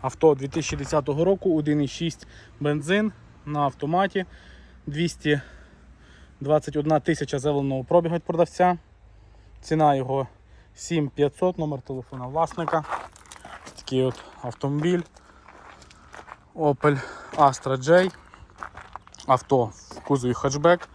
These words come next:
На шістнадцятих дисках. Такий прикольний молодіжний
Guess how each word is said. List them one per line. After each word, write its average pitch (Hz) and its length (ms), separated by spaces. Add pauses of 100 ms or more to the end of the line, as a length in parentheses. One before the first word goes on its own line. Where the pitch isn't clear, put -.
(2000)
На 135 160
шістнадцятих 135 640
дисках. - 560 (2250)
Такий - 140
прикольний 127 440
молодіжний 131 640